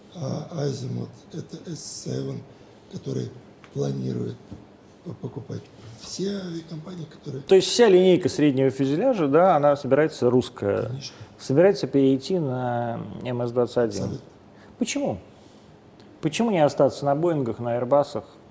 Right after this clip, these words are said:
Speaker 2: Он дешевле, он лучше, вы даете какие-то преференции. Вот почему?
Speaker 1: Но
Speaker 2: Откуда такое доверие к
Speaker 1: преференция,
Speaker 2: российскому производителю? Вот честно.
Speaker 1: преференция, конечно же,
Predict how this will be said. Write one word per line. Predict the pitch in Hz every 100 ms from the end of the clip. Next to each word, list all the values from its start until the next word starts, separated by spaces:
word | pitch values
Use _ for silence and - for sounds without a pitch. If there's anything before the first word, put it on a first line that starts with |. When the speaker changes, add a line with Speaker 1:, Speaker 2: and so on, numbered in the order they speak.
| - -
Speaker 2:
Он | 160 165
дешевле, | 185 - 147 127 120 120 123 - - - - -
он | 147 143
лучше, | 120 107 -
вы | 123
даете | 123 139 147
какие-то | 143 139 139
преференции. | 143 139 151 131 95 98 - 104
Вот | 113 139
почему? | 202 - 233 175 95 95 - -
Speaker 1:
Но | 131 120 113 156 - - -
Speaker 2:
Откуда | 151 - 254
такое | 220 175 160
доверие | 131 156 165 254 196
к |
Speaker 1:
преференция, | 165 147
Speaker 2:
российскому | 143 202 - 180
производителю? | 143 156 151 143 107 - 107
Вот | 113
честно. | - 95
Speaker 1:
преференция, | 143 156 151 - 131
конечно | - 143 156 - -
же, | 113 113